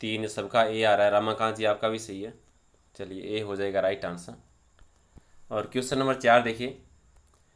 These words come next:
कि देश के सभी नागरिकों को विशिष्ट पहचान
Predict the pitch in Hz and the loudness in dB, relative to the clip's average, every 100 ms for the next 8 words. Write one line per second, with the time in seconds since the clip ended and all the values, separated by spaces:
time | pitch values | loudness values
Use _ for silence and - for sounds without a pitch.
0 | _ - 123 147 175 175 156 165 165 127 | _ -8 0 2 2 0 -2 -2 0 0
1 | 147 143 110 101 104 113 139 135 95 110 | 0 4 4 4 0 0 0 -2 -2 -4
2 | - - _ 101 120 120 190 190 175 123 | -6 -18 _ -2 -2 0 -4 -4 0 2
3 | 113 127 131 143 | 2 2 2 2